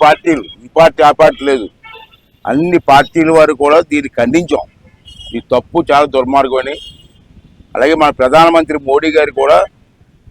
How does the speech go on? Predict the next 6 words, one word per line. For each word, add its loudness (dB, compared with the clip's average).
దీన్ని -2
చాలా 4
సీరియస్గా -4
తీసుకున్నారు. -4
ఇది -4
దుర్మార్గం. 0